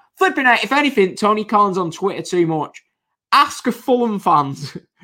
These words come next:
I mean, God bless him. He's only trying his best. He's great with wrestling, but he's tweeting about Scott Parker, the Fulham manager. He's tweeting about he was trying to sign Ivan Toney and, uh, replying to the Peterborough chairman. Uh,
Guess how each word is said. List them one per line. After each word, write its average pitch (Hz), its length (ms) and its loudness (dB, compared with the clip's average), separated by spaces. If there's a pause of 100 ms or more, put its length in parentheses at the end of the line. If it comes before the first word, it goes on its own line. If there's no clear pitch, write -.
(220)
I - 180 2
mean, 208 380 2
God 247 220 2
bless 208 280 0
him. 175 80 -6
He's 175 140 -4
only 185 160 -2
trying 160 360 -2
his 147 140 -8
best. - 320 -8
He's 196 140 -6
great 254 380 -4
with 202 180 -6
wrestling, 170 600 -4
but 147 260 -6 (680)
he's 139 300 -10
tweeting 170 560 0
about 170 380 4
Scott - 400 0
Parker, 170 460 4
the 156 100 -6
Fulham 160 380 -6
manager. 160 640 -6 (340)
He's 139 240 -8
tweeting 190 280 2
about 180 300 4
he 180 80 4
was 175 100 2
trying 175 280 -2
to 170 60 -2
sign 170 320 -2
Ivan 160 460 -2
Toney 170 580 -2
and, 143 200 -6
uh, 110 400 -8
replying 165 480 -2
to 160 100 -8
the 143 80 -6
Peterborough 139 500 -4
chairman. 135 480 -6
Uh, 123 160 -2